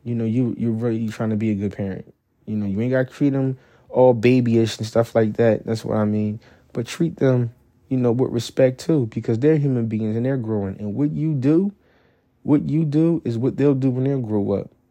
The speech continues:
And the one thing is, I know some of us as parents that we have this thing where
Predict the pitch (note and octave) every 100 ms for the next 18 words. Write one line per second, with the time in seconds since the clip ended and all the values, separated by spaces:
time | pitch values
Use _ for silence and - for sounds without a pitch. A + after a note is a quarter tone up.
0 | _ A2 G#2 A#2 D3 C#3 C3 B2+ B2+ A#2+
1 | A#2+ C3 B2+ - B2+ B2 A#2+ A#2 A2 G#2+
2 | - A#2+ A#2 A2 G#2+ G2 A#2 A#2 A2+ A2
3 | A2 - A2+ A2 A2 G#2+